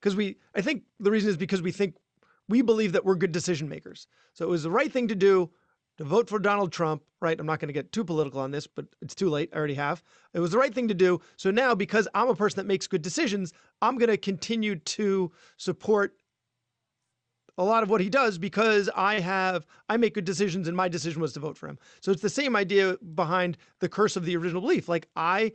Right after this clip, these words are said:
have been doing this thing in my practice for a really long time, so it's gonna be hard for me to admit that that hasn't been the right thing to do.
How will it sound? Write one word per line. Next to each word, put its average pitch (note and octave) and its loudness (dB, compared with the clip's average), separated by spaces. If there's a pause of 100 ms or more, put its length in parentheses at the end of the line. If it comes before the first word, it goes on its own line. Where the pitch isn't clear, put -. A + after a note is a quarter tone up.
(200)
have E3+ -4
been F3+ 0 (760)
doing G#3+ 2
this G3 0
thing G3+ 0
in G3+ 0
my E3+ -2
practice F3 -4
for E3 2
a D#3+ 6
really F3+ 2
long E3+ 0
time, F#3 0 (200)
so - 2
it's F#3+ 2
gonna G#3+ 0
be F#3+ 2
hard G3+ 0
for F#3+ -2
me F#3 0
to E3+ -4
admit F3 -2
that D#3 -6
that E3+ -2 (140)
hasn't E3+ -6
been D#3 -2 (720)
the D3+ -4
right E3 -2
thing D3+ -6
to C#3 -8
do. D3+ -4